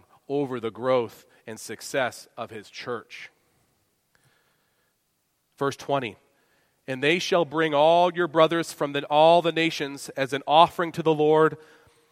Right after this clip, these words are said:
on horses and in chariots and in litters and on mules and on dromedaries, a kind of camel, to my holy mountain Jerusalem." So you're going to go out and bring them in, and they're gonna come into my presence. That's what Jerusalem means here.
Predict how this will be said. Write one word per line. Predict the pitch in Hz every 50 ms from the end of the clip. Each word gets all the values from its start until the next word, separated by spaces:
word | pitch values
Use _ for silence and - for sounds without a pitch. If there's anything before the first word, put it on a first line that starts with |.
| _ _ -
on | 127 123 120
horses | 107 - - 185 190 196 180 - 208 202 190 170
and | 185 147 131 123
in | 123 117
chariots | 110 - - - 170 170 180 175 175 185 190 - -
and | 139 131 127
in | 120 113
litters | 120 127 151 170 170 175 175 180 - -
and | 151 135 131
on | 123 123 117 123
mules | 151 180 190 185 185 185 180 -
and | 151 135
on | 127 123
dromedaries, | 117 131 143 143 156 165 175 170 160 170 170 175 175 160 -
a | 135
kind | - - 151 143
of | 123 -
camel, | - - 165 175 170 180 185 180 190 - _ _ _ _ _ _ _ _ _ _ _ _ _
to | - - 180
my | 175 185 226 254 262 254 247
holy | 180 214 247 254 240 240 233
mountain | 220 226 233 247 233 214
Jerusalem." | - 240 233 240 247 - - 220 185 156 123 98 - _ _ _ _ _ _ _ -
So | - 214 190 175 - - _ _ _ _ 151 151
you're | 196 240 269 294 294 277
going | 226 226 226 220
to | - - 170
go | 143 208 240 262 262 233
out | 196 190 190 202 - -
and | 185 160 151
bring | 127 156 190 226 254 277 269
them | 240 247 247 240 226
in, | 202 208 208
and | 208 175 170
they're | 190 175
gonna | 190 185 180
come | - 190 208 233 233
into | 220 208 180
my | 180 175 156
presence. | - - 196 185 170 - 123 107 -
That's | - 180 180 -
what | 202 190 -
Jerusalem | - 175 165 185 185 - - 160 143 135 139
means | 156 170 175 175 160
here. | - 139 113 92 -